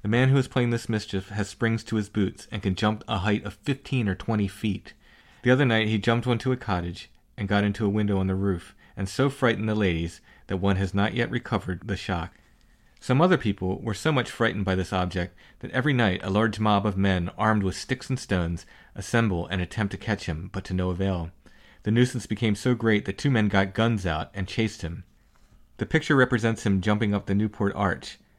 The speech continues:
a very old Roman building built in forty-five A D. As he was jumping up, he was shot at, but so tough is the hide he wears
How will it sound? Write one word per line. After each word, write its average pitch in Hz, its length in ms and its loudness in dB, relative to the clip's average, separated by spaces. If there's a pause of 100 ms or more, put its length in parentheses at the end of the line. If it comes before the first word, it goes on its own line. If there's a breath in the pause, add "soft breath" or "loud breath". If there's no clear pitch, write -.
(140)
a 98 60 -8
very 117 240 4
old 101 520 2
Roman 104 300 4
building 90 460 0 (200)
built 98 220 0
in 101 100 -4
forty-five 92 540 -2
A 87 120 0
D. 95 320 -2 (580 soft breath)
As 110 180 -2
he 143 80 2
was 127 140 2
jumping 131 340 2
up, 117 220 2
he 104 100 -2
was 95 140 2
shot 117 260 2
at, - 340 -8 (240 loud breath)
but 104 120 -4
so 139 120 2
tough 143 280 0
is 107 140 -2
the 104 100 2
hide 127 340 4
he 104 100 -2
wears 87 500 -8